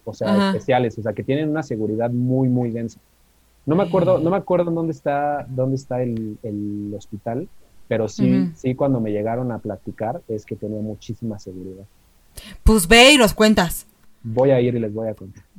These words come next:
Speaker 2: Sí, cuéntanos, porque a mí me interesa un chorro todo eso, me encanta ese tema. Voy a leer el libro que dices, definitivamente, se me antoja bastante. Ahí, usted si lo lee ahí en casita también me dice. Paul, muchísimas gracias por haber, espero te la hayas pasado bomba.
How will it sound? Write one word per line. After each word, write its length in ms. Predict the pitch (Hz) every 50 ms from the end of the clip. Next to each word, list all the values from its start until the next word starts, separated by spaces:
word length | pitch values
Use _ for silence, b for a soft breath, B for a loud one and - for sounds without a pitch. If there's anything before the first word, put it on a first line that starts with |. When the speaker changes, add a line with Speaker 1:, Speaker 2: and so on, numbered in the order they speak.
| 180
Speaker 2:
Sí, 260 | - - 247 240 240 214
cuéntanos, 380 | - 233 233 233 233 208 196 175
porque 220 | 190 196 - 220
a 40 | 214
mí 80 | 220
me 80 | 226 262
interesa 360 | 285 277 269 202 202 180 226
un 80 | 240 233
chorro 300 | - 233 214 208 226 220
todo 240 | - 226 214 214 214
eso, 220 | 202 202 - 214 185
me 80 | 175
encanta 380 | 180 180 - 214 214 220 208 240
ese 120 | 247 240
tema. 140 | 185 202 208 208
Voy 100 | 226 254
a 60 | 285
leer 140 | 277 247 240
el 60 | 240
libro 260 | 233 226 233 233 226
que 80 | 208 180
dices, 300 | 180 180 185 190 208 208
definitivamente, 920 | 196 180 175 170 165 165 180 185 190 185 190 190 196 185 196 196 269 - b b b b b b b b b _
se 140 | - 196
me 80 | 185 180
antoja 300 | 180 180 180 - 190 190
bastante. 500 | 185 170 165 - - 180 185 180 208 226 240
Ahí, 320 | 175 175 170 175 180 180 b b b b b b b b -
usted 280 | - 180 - - 202 196
si 100 | 190 208
lo 120 | 190 180 175
lee 100 | 175 180
ahí 160 | 175 175 175
en 80 | 175 165
casita 320 | - 175 170 180 - 185
también 300 | 175 185 170 170 165 170
me 100 | 170 170
dice. 400 | 170 185 180 - 226 233 277 320 b b b b b b b _ _
Paul, 240 | - 254 277 285 302 330 339 - _ _ _ _ _ _ _ _ _ _
muchísimas 500 | 220 240 233 240 269 277 330 339 320 277
gracias 420 | 247 254 269 269 - 311 311 349 339
por 140 | - 277
haber, 260 | 233 214 226 240 240 233
espero 220 | - - 285 311
te 60 | 320
la 80 | 269 240
hayas 140 | 247 262 -
pasado 400 | 233 208 - 214 214 220 220 202
bomba. 500 | 202 202 202 208 202 214 214 220 311